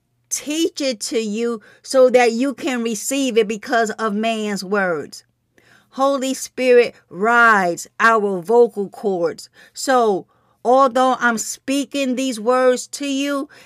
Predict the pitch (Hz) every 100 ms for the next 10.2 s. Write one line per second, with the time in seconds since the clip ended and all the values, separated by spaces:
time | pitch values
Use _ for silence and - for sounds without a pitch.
0 | _ 254 294 269 254 196 - 247 - -
1 | - - 294 302 233 175 - _ _ _
2 | _ _ _ - 254 277 262 226 190 214
3 | 202 - - 269 277 262 233 - - 214
4 | 214 202 220 262 294 285 - - 247 220
5 | 190 - _ _ _ 233 285 294 277 214
6 | 254 254 208 202 254 277 277 214 170 127
7 | - - _ _ _ 233 240 226 240 247
8 | 254 - - 262 262 220 190 - - 262
9 | 269 - 208 233 247 247 - 269 277 240
10 | -